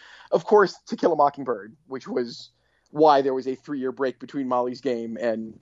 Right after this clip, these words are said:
Trial of Chicago Seven, <laughs> uh, which, uh, by all accounts is very good. I haven't seen it. I haven't read, I haven't read it.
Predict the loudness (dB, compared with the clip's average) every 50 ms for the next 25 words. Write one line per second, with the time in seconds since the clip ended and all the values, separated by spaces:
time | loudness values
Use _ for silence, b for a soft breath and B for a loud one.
0 | _ 0 2 2 2 2 0 0 0 0 0 0 -4 -2 -2 -2 -2 -2 -6 -10
1 | -10 -12 b b b b b b b b b b _ 4 4 4 4 2 -2 -6
2 | -12 -16 _ _ _ -6 -6 -6 -4 -2 -2 -2 2 2 0 2 0 -2 -4 -4
3 | -6 -8 -10 -10 -10 -12 -8 -8 -8 -8 -4 -4 -2 0 0 -2 -4 -8 -16 _
4 | _ -14 -10 -10 -10 -10 -10 -10 -8 -8 -6 -6 -8 -4 _ -2 0 0 -2 -2
5 | -4 -8 -2 2 2 2 2 2 -4 _ _ -6 -4 -4 -4 -8 -4 0 2 4
6 | 4 4 2 -2